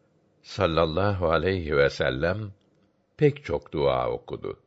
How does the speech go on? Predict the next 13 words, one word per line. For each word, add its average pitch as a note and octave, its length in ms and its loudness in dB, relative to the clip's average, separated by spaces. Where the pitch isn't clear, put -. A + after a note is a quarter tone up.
Fakat G2+ 460 -2
biz G2 380 -4
ondan G2+ 500 0
hiçbir B2+ 480 -4
şey D#2 400 2
ezberleyemedik. D2+ 1040 -4
Bunun C3+ 240 0
üzerine, G#2+ 560 0
"Ya A#2 200 0
Resulallah, A#1 760 -4
birçok D3+ 540 -2
dua F2+ 380 4
okudun. A#1+ 520 -6